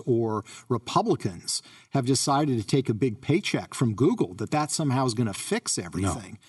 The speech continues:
Speaker 1: That's not gonna fix anything.
Speaker 2: Because as we started, people are the problem.
Speaker 1: Yeah.
Speaker 2: So let me go back, and when you say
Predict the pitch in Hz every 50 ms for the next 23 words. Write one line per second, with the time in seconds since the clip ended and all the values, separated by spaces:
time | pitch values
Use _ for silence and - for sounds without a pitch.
0 | - - - - - - - 311 240 - 226 214 - - 226 - - - 214 220
1 | 277 240 - 139 135 - 160 143 123 - - - - _ _ - - 113 107 95
2 | - 110 113 98 - - - 147 - - 143 113 98 - - _ _ _ _ _
3 | _ _ _ _ _ _ _ _ _ _ - - - - - 160 185 196 - -
4 | 156 110 67 58 55 - - 82 82 78 73 71 - - 65 58 52 50 - -
5 | _ - 131 123 - - - - _ _ - - - 143 143 165 185 185 - 175
6 | 147 123 127 117 104 95 90 87 - - - - - _ - 101 98 92 90 87
7 | 85 85 85 85 78 - _ _ _ _ _ _ _ _ _ _ _ _ _ _
8 | _ _ _ _ _ _ _ _ - 101 117 113 110 131 170 190 185 - - -
9 | 139 139 127 117 113 104 98 85